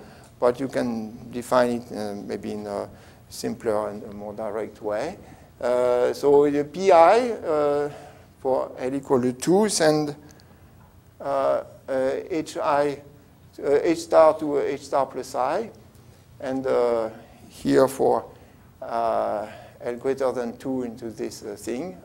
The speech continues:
uh, plus two times, uh, L minus one I. And, uh, in such a way that if you take the, um, the P sub T, which goes from H star G of X to H star G of X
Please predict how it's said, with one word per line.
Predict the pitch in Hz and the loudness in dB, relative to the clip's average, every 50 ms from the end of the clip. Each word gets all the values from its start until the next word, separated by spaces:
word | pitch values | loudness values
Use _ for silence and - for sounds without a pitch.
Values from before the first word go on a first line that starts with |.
| - 127 | -16 -16
uh, | 120 | -16
plus | 117 - 123 120 113 - - - | -12 -8 -6 -6 -6 -8 -12 -12
two | - 143 139 131 | -10 -10 -10 -10
times, | - 120 113 117 117 117 - - - - - - - - - - - - _ _ - | -10 -12 -10 -10 -10 -12 -14 -18 -20 -20 -20 -20 -20 -20 -20 -20 -20 -20 _ _ -14
uh, | - 107 110 107 104 104 - - | -10 -6 -4 -4 -2 -4 -4 -4
L | - 117 117 | -6 -8 -6
minus | 120 123 123 120 113 113 110 107 - - | -6 -6 -6 -6 -6 -8 -10 -12 -12 -12
one | 113 110 107 107 107 98 - - - - - _ - | -12 -12 -10 -12 -14 -16 -20 -20 -20 -20 -20 _ -10
I. | 104 98 101 117 139 180 247 262 - - - - - - - - - - - - - - - - _ - | -8 -6 -4 -2 -2 -2 -4 -6 -10 -18 -20 -20 -20 -20 -20 -20 -20 -20 -20 -20 -20 -20 -20 -18 _ -6
And, | 139 139 143 151 147 151 | -2 -2 -2 0 2 4
uh, | 151 147 147 | 4 4 4
in | 147 156 151 | 4 2 0
such | - 165 156 165 | 0 -2 0 0
a | 165 160 | 0 2
way | 160 165 175 190 214 208 | 4 6 6 6 6 4
that | 185 170 165 165 - | 4 2 2 0 -2
if | 175 165 160 - 165 | -4 -6 -6 -4 -2
you | 156 151 151 | -2 -2 -2
take | 151 151 151 151 147 143 | -2 -2 -2 -4 -4 -4
the, | 139 135 131 | -2 0 0
um, | 131 127 127 131 131 131 127 131 - - - - | 2 2 0 0 -2 -6 -8 -10 -12 -18 -14 -10
the | 127 127 120 | -10 -8 -10
P | - - - - 156 156 151 | -10 -14 -16 -12 -10 -10 -8
sub | 143 - - 135 123 - - - - - | -8 -6 -6 -6 -6 -8 -12 -18 -16 -12
T, | - 214 220 220 220 175 143 127 123 - - - - - - - | -8 -6 -4 -4 -4 -4 -4 -4 -6 -8 -12 -18 -20 -20 -20 -12
which | - 127 123 135 - | -10 -10 -8 -8 -6
goes | 139 143 147 143 147 | -2 -2 -2 -2 -2
from | 151 139 135 127 | -4 -6 -6 -6
H | - 135 - - | -6 -8 -10 -6
star | - 139 131 131 127 | -4 -2 0 0 -2
G | 127 127 151 156 151 | -4 -8 -8 -4 -2
of | 147 135 127 | -2 -2 -2
X | 135 135 131 - | -2 -4 -4 -6
to | - 131 127 | -10 -10 -10
H | 123 | -8
star | - 139 123 117 | -6 -6 -6 -6
G | 123 135 143 | -6 -8 -6
of | 139 127 120 | -6 -6 -4
X | 127 123 120 - - - | -6 -6 -8 -10 -14 -12